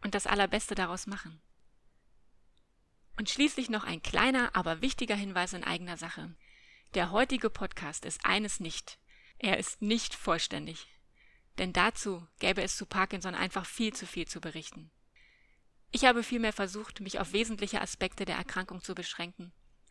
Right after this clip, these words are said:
und mich dabei um eine verständliche Sprache bemüht.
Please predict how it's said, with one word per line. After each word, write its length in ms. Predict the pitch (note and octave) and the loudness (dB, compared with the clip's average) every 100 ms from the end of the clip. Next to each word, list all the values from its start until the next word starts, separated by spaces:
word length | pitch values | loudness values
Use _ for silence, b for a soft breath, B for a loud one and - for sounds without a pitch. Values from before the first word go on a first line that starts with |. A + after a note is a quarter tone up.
| - _ | -20 _
und 140 | - G#3+ | -2 0
mich 140 | G#3 | 4
dabei 260 | G#3+ G#3 G3+ | 6 8 6
um 100 | F#3+ | 4
eine 220 | F#3+ F#3 | 2 0
verständliche 560 | - F#3+ G3 G3 F#3+ | -2 0 0 0 -2
Sprache 400 | F3 - E3+ F3+ | -6 0 0 0
bemüht. 440 | F3 E3+ E3 E3+ | -6 -10 -12 -14